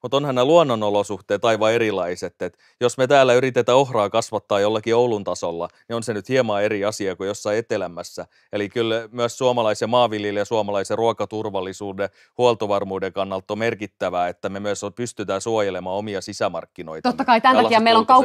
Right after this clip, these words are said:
Speaker 2: kauppasopimukset, hyvänen aika, tämän takia meillä on kauppasopimukset, se on ihan selvää. Siis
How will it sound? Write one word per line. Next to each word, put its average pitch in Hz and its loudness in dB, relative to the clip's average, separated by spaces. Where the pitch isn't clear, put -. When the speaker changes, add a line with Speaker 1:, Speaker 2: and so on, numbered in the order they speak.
Speaker 2:
kauppasopimukset, 175 0
hyvänen 175 -2
aika, 165 -4
tämän 190 -2
takia 175 -4
meillä 175 0
on 165 -6
kauppasopimukset, 175 -2
se 185 -4
on 165 -2
ihan 165 -4
selvää. 151 0
Siis 214 -4